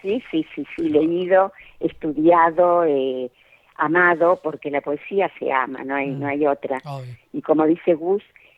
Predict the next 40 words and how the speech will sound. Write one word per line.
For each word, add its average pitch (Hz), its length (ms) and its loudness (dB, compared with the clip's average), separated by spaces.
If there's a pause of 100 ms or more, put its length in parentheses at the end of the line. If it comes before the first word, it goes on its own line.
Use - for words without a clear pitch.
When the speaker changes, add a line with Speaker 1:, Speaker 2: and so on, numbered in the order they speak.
(180)
Speaker 1:
eh, 143 240 0 (120)
son, 185 280 0 (640)
abordás 165 500 2 (120)
tantas 247 380 0
cosas 214 360 -6
distintas 160 800 -2 (760)
que 156 500 2 (180)
yo 233 80 -4
creo 226 180 2
que 170 120 0
no 170 140 2
puede 190 260 0
haber 175 180 0
una 165 200 0
persona 175 420 -4
que 147 140 -2
lea 156 280 2
todos 180 400 0 (720)
y 175 100 0
no 202 160 2
le 240 140 2
toque 196 380 0
algo, 127 440 -2 (360)
y 165 80 -10
te - 160 -8
toque 190 260 -2
Speaker 2:
Mm. 170 40 0
Speaker 1:
a - 20 -2
fondo, 127 520 -2
¿eh? 135 180 -6
Speaker 2:
Es 165 60 -8
verdad. 127 380 -16 (340)
Speaker 1:
Que 147 120 2
algo 190 320 2
te 151 160 -4
toque 151 260 -2
a 147 60 -2
fondo 202 560 0
o 165 100 -2
decir, 165 480 -2